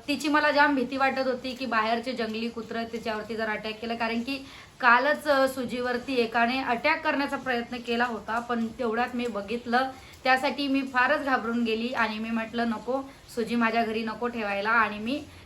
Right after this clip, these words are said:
तिला Activa-वरती जाऊन तिकडे देऊन आली आहे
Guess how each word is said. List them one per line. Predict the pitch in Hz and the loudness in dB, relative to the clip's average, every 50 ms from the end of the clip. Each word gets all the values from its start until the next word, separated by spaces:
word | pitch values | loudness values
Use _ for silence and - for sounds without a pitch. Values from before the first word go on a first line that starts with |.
| - | -8
तिला | - 226 226 233 240 | -4 2 4 4 4
Activa-वरती | 240 214 - - - 240 240 240 240 233 233 233 220 - 240 233 | 4 2 -2 -4 -2 0 2 4 4 4 2 0 -4 -4 -6 -2
जाऊन | 214 220 214 220 247 285 | 0 0 0 -2 -2 -6
तिकडे | - - - 220 - 220 220 226 | -8 -8 -10 -8 -6 -6 -4 -4
देऊन | 202 220 214 214 233 233 | -2 -2 -2 0 0 -2
आली | 220 208 208 208 214 | -2 -2 -4 -4 -4
आहे | 233 269 | -4 -6